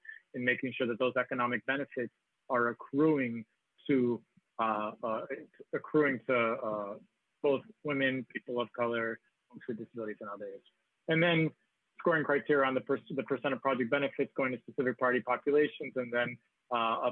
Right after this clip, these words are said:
particular two points going to projects that pay, uh, prevailing wages for workers in trades for which prevailing wage is defined. So these are just, and, and this sums up to thirty-four percent. And I think as you contrast and see this as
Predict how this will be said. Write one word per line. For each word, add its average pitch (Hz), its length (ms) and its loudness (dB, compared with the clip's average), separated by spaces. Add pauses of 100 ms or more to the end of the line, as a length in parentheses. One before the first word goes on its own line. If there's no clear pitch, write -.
particular 123 680 0
two 147 100 2
points 127 360 -4
going 123 380 2
to 120 240 2
projects 127 400 0
that 113 140 2 (120)
pay, 117 340 4 (320)
uh, 117 200 0
prevailing 123 400 2
wages 113 300 -2 (100)
for 127 80 -2
workers 113 460 0 (560)
in 170 120 4
trades 143 340 4
for 131 100 0
which 123 240 0
prevailing 117 260 2
wage 110 220 -2
is 110 120 -8
defined. 113 380 -10 (840)
So 170 80 4
these 180 180 6
are 196 120 4
just, 185 240 2 (100)
and, 170 140 4
and 170 200 6
this 202 180 6
sums 208 160 4
up 202 120 2
to 190 80 2
thirty-four 175 420 4
percent. 143 440 0 (760)
And 165 100 2
I - 20 2
think 202 180 4
as 151 120 4
you 147 80 0 (140)
contrast 185 500 2
and 151 200 -2
see 160 120 6
this 156 280 4 (920)
as 151 100 0